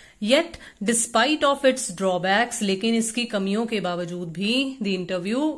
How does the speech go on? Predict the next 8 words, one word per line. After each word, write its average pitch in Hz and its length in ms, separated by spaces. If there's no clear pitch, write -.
is 180 180
a 226 160
powerful 254 540
medium 175 420
of 285 420
communication, 180 680
क्योंकि 277 500
ये 233 560